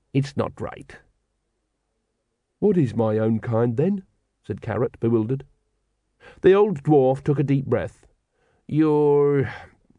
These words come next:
mm, human," he said. "What, like Mister Varnacci?" Mister Varnacci drove an ox cart up the mountain trails once a week to trade things for gold.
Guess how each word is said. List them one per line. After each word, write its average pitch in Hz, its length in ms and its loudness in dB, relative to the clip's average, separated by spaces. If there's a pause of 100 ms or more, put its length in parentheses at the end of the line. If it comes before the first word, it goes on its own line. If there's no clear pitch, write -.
(120)
mm, 123 800 -14
human," - 720 -8 (440)
he 107 80 -6
said. 95 320 -6 (1080)
"What, 175 280 0 (500)
like 214 240 0
Mister 220 260 0
Varnacci?" 190 720 0 (920)
Mister 190 220 6
Varnacci 156 560 4
drove 147 240 2
an 151 100 0
ox - 240 -2
cart 110 240 0
up 131 120 0
the 139 80 0
mountain 135 320 0
trails 120 340 0
once 135 260 -2
a 135 60 0
week 123 280 -4
to - 100 -8
trade 135 360 0
things 101 300 -6
for 117 100 -6
gold. 110 460 -2